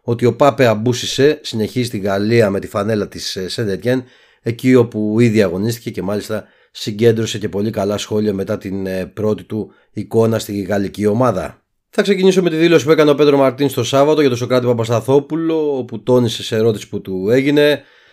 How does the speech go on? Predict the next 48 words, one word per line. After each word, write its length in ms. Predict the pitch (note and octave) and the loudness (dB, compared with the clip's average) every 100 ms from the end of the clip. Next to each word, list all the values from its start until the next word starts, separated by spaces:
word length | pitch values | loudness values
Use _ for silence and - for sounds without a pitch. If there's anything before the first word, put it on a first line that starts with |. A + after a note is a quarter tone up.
| _ | _
«Δεν 160 | - A3 | 0 4
αλλάζει 260 | F#3+ F3 B2 | 6 6 4
τίποτα 260 | C#3 B2 | 0 0
στα 140 | A#2 A2 | -2 -2
πλάνα 280 | A2 A#2+ | -2 0
μας, 180 | C#3 F3+ | 0 -2
δεν 160 | C3 A#2+ | -2 0
αλλάζει 240 | A#2+ A#2 | 2 0
τίποτα 220 | A#2+ A#2+ | 0 0
στον 120 | A2 G#2 | 0 -2
προγραμματισμό 500 | G#2 G2+ F#2 G#2 C3+ | -2 -2 -4 -2 0
μας, 220 | D3 - | -2 -4
θα 140 | - | -6
γίνουν 300 | F#2+ A#2 A2+ | -4 0 2
όλα 180 | A#2+ B2 | 2 2
όπως 240 | G2+ G#2 | 0 -4
πρέπει 480 | - B2+ B2+ D3+ D#3 D#3 _ _ _ _ | -4 -4 -2 -4 -4 -6 _ _ _ _
να 180 | - A2+ | -4 -2
γίνουν 360 | G#2 A#2 D#3+ D#3 | 0 2 2 2
και 120 | D3 | 0
την 120 | B2 | 0
κατάλληλη 400 | A#2 A2+ C3+ C3+ | 0 2 2 0
στιγμή. 300 | A#2+ G#2+ G#2+ | -2 -4 -4
Θα 100 | F#2+ | -4
σεβαστούμε 420 | F#2+ A#2 A#2 C#3+ | -4 -2 0 2
απόλυτα 300 | C3 C3 B2+ | 2 2 0
την 100 | A#2+ | 0
κατάσταση 280 | A#2+ A#2+ B2 | 0 0 -2
του 80 | - | -6
Σωκράτη 400 | - A2+ C#3 D#3 | -8 -2 0 0
και 120 | D3+ | -2
θα 100 | A#2 | -2
γίνουν 200 | A2+ B2+ | -2 0
όλα 140 | B2+ A#2+ | 0 0
βάσει 200 | C3 A#2+ | -2 -4
του 60 | |
σχεδιασμού 500 | - A2 G#2+ G2+ G#2 | -6 -4 -2 -2 -4
που 100 | F2 | -6
υπήρχε. 480 | F#2 C#3 D3 D#3 D3+ _ _ _ - | -6 -4 0 0 0 _ _ _ -6
Δεν 220 | A#2 C3 | 0 2
μπορούμε 280 | B2+ C3 B2+ | 4 4 4
αυτή 100 | A#2 | 0
τη 60 | |
στιγμή 200 | - A#2+ | -2 -2
να 80 | A#2+ | 0
επιταχύνουμε 500 | A2 A2+ A2 A#2 A2 | -2 -4 -4 -2 -2
κάποιες 340 | - A#2+ G#2+ | -2 -4 -4
διαδικασίες, 800 | G2+ F#2+ F#2 F#2 F2 D#3 D#3 - | -6 -6 -8 -10 -6 -2 0 -2